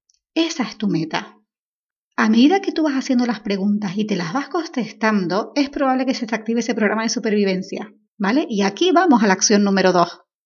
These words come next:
¿Ahora qué va a pasar? Que una vez que tú lo tengas escrito, lo remarques,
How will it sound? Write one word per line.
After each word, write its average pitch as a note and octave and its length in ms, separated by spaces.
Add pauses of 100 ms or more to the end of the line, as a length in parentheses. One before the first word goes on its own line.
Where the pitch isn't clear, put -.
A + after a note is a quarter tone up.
(140)
¿Ahora D#4+ 320
qué E4+ 140
va E4 60
a D#4+ 60
pasar? E4 440
Que A3 100
una E3+ 160
vez G3 140
que D#4 80
tú E4+ 100
lo E4 80
tengas D#4 300
escrito, D#4 560 (180)
lo G3+ 220
remarques, G#3 720